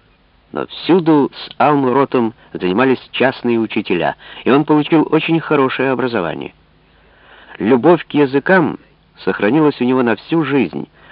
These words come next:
Он в шестидесяти двухлетнем возрасте изучил русский, а в восемьдесят лет начал заниматься эскимосским.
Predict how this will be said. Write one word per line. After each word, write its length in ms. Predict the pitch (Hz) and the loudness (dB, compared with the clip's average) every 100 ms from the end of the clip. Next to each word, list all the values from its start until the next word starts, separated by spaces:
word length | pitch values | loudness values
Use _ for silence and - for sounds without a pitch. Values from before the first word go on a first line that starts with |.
| - | -2
Он 180 | 117 131 | 0 0
в 80 | - | 0
шестидесяти 760 | 127 - - 147 127 123 117 | -2 -2 -2 -2 -2 -4 -6
двухлетнем 680 | 113 101 110 110 113 107 101 | -4 -4 -2 0 -2 -2 -2
возрасте 600 | 131 160 110 87 - - - - | 0 0 -2 -8 -6 -8 -8 -6
изучил 540 | 98 104 - 143 143 - | -4 -2 0 2 0 0
русский, 640 | 123 127 - - 113 104 _ _ _ _ _ | 2 2 0 -4 -6 -6 _ _ _ _ _
а 140 | 104 | 0
в 120 | 92 82 | 0 2
восемьдесят 760 | 135 135 - 101 87 90 - | 2 2 -2 -4 -4 -8 -4
лет 340 | 113 175 - - _ _ _ _ | 0 0 -2 -20 _ _ _ _
начал 380 | 107 143 143 123 | -2 -2 0 -2
заниматься 600 | 98 90 104 - 113 - | -2 -2 -2 -2 -4 -2
эскимосским. 840 | - 110 - 98 78 - - - | -2 -4 -4 -6 -6 -8 -14 -16